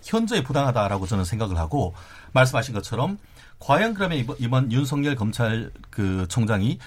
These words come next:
서른두 곳에 대해서 지난 팔월 이십칠일 압수수색했는 것이 부당하냐? 저는 굉장히 정당하고 오히려 늦었다고 봅니다. 살아있는 권력에 칼을 댈 수 있는 검찰이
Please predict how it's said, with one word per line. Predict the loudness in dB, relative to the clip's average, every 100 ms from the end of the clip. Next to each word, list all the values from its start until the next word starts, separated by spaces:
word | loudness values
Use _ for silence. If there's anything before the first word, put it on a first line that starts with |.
| -16 -10
서른두 | -2 0 2 0
곳에 | -2 -2 -2
대해서 | -2 -2 -2 0 0 -2 -12 -20 -16
지난 | -2 2 2
팔월 | 2 0 0
이십칠일 | -2 -8 -6 -4 -4 -6 -8
압수수색했는 | -6 -4 -2 -2 0 0
것이 | 0 -2 -4 -6 -12 -20 -20 -12
부당하냐? | 0 4 4 2 -2 -6 -12 -20 -20 -20
저는 | -4 -2
굉장히 | 0 0 2 4 2 -2 -10 -20 -20 -20 -6
정당하고 | 2 4 6 4 4 0
오히려 | -2 -2 -2
늦었다고 | -2 -2 -2 -4
봅니다. | -4 -6 -8 -16 -20 -20 -20 -20 -20 -20 -20 -20 -20 -12
살아있는 | -6 0 2 4 2 2
권력에 | 2 2 2 -2
칼을 | -4 -2 0
댈 | 2 0
수 | 0
있는 | 2 2
검찰이 | 2 0 0 0 0 -4